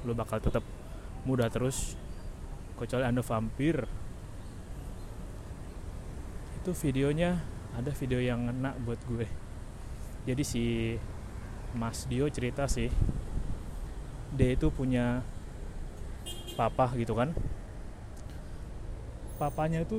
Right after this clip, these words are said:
tiap hari berangkat kerja, bangun jam empat pagi, terus pulang lagi malam. Jadi bilang, "Kamu jangan kayak papa ya. Kamu jangan kayak papa ya," gitu. "Kenapa emang?"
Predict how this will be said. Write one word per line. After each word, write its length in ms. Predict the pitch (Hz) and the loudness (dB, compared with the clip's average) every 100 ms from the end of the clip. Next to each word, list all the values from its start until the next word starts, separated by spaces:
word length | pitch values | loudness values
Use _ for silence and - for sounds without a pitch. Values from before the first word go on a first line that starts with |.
| - | 0
tiap 240 | 156 131 | 0 2
hari 160 | 151 214 | 4 4
berangkat 480 | 147 135 131 139 - | 4 4 4 2 4
kerja, 480 | 139 - 156 170 - | 6 8 8 6 4
bangun 480 | 131 127 160 180 185 - - | 4 4 6 4 4 0 0
jam 160 | 156 160 | 4 4
empat 380 | 170 170 175 170 | 4 2 2 4
pagi, 480 | 180 175 165 185 175 - | 4 6 8 6 4 2
terus 160 | 147 | 0
pulang 380 | - 127 139 175 | 0 6 8 8
lagi 240 | 175 165 175 | 8 8 8
malam. 400 | 180 185 185 190 - - - - - - - - | 8 8 8 4 0 -2 -2 -4 -4 -4 -4 -2
Jadi 160 | 135 127 | 2 6
bilang, 320 | 135 143 127 - - - - - - - - | 8 10 8 6 0 0 -2 -2 -2 -2 0
"Kamu 240 | 135 170 135 | 4 6 8
jangan 160 | 131 | 6
kayak 240 | 123 120 113 | 6 4 4
papa 240 | 120 170 | 4 6
ya. 160 | 120 139 - - - - - - - - - - - - - - | 6 4 0 -2 -2 -2 -2 -4 -4 -4 -4 -2 -2 -2 -2 0
Kamu 140 | 147 156 | 2 4
jangan 200 | 135 131 | 4 4
kayak 160 | 127 120 | 4 4
papa 240 | 127 151 | 4 6
ya," 160 | 131 147 - - | 6 4 0 0
gitu. 160 | - 110 - - - - - - | 0 -2 -2 -2 -2 0 0 2
"Kenapa 320 | 131 135 160 | 6 10 10
emang?" 240 | 170 147 | 10 8